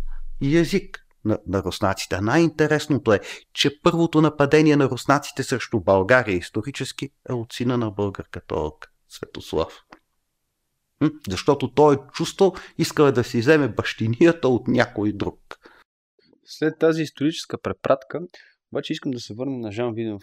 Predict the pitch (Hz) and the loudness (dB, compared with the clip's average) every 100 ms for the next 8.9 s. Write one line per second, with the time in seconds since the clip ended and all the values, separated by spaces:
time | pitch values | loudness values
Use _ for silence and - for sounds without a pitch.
0 | - 180 - 156 175 - 127 127 98 - | -12 -8 -2 0 0 -2 -2 -2 -4 -8
1 | 92 85 82 80 80 - _ _ _ _ | -12 -12 -16 -18 -18 -20 _ _ _ _
2 | _ _ - 180 165 147 131 - 107 92 | _ _ -4 -2 0 -2 -2 -2 -2 -4
3 | - - - 143 - - - 143 156 - | -14 -20 -4 -4 -4 -10 0 2 2 -4
4 | 107 107 120 143 - 131 - 117 120 - | -8 -2 -2 -2 -4 -6 -4 -2 -2 -4
5 | - 107 - 95 - 90 - - 90 120 | -6 -6 -6 -14 -12 -14 -14 -10 -10 -10
6 | _ _ _ _ _ _ _ - 160 175 | _ _ _ _ _ _ _ 0 0 0
7 | 175 _ _ 127 120 107 120 101 123 156 | -10 _ _ -4 -4 -4 -6 2 4 4
8 | - - - - 104 101 92 85 | 0 -12 -10 -6 -2 -2 -2 -8